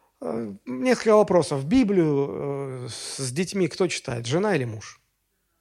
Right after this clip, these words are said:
Жена. <laughs> Ну, слава Богу, если так.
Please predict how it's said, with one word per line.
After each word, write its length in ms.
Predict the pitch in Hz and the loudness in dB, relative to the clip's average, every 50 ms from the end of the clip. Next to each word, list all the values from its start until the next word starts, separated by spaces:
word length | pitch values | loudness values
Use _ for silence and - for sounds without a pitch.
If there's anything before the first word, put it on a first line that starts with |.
| _ _ - | _ _ -10
Жена. 720 | 240 226 202 196 208 185 143 120 110 107 101 101 110 - - _ _ _ _ _ _ _ _ _ _ _ _ _ _ _ - - - _ _ _ _ _ _ - | -6 -4 -2 0 0 0 0 -2 -6 -8 -10 -12 -16 -20 -20 _ _ _ _ _ _ _ _ _ _ _ _ _ _ _ -20 -20 -20 _ _ _ _ _ _ -10
<laughs> 300 | - - - - 202 - _ _ _ _ - - - - - - - - - | -10 -8 -6 -6 -6 -6 _ _ _ _ -14 -10 -8 -8 -8 -10 -10 0 2
Ну, 80 | 165 147 | 2 4
слава 280 | - 170 180 190 208 | 6 6 8 8 6
Богу, 280 | 202 185 160 135 120 113 | 6 6 4 4 4 2
если 280 | 107 104 - - 127 | 0 0 0 -2 -4
так. 280 | 123 - 117 98 98 | -2 -2 -2 -2 -2